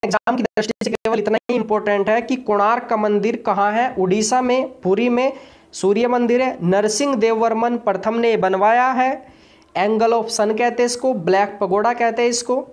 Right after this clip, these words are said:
क्योंकि काला ग्रेनाइट इसमें प्रयोग हुआ है। केवल इतना एग्जाम में आपका आना है इसमें। देखिए, सूर्य की किरणें दिन भर विभिन्न कोणों से मंदिर गर्भ में रखी सूर्य की प्रतिमा को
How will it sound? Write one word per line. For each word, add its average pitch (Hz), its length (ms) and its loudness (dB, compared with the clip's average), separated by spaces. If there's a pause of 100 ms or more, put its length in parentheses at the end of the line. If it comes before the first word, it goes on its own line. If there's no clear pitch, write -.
(300)
क्योंकि 226 400 0
काला 214 340 2
ग्रेनाइट 196 460 0
इसमें 208 280 -2
प्रयोग 196 360 2
हुआ 220 200 2
है। 247 300 -4 (480)
केवल 233 400 -2
इतना 214 540 -2
एग्जाम 180 360 -2
में 208 120 0
आपका 214 460 -2 (320)
आना 180 220 2
है 170 120 0
इसमें। 151 280 -4
देखिए, 131 360 -4 (360)
सूर्य 202 380 0
की 220 120 -2
किरणें 208 340 0
दिन 190 180 0
भर 196 160 0
विभिन्न 180 380 -2
कोणों 202 380 0
से 233 360 0
मंदिर 185 600 -2 (440)
गर्भ 190 400 0
में 208 160 2
रखी 214 460 0
सूर्य 208 420 0
की 254 160 -4
प्रतिमा 214 460 0
को 240 220 -4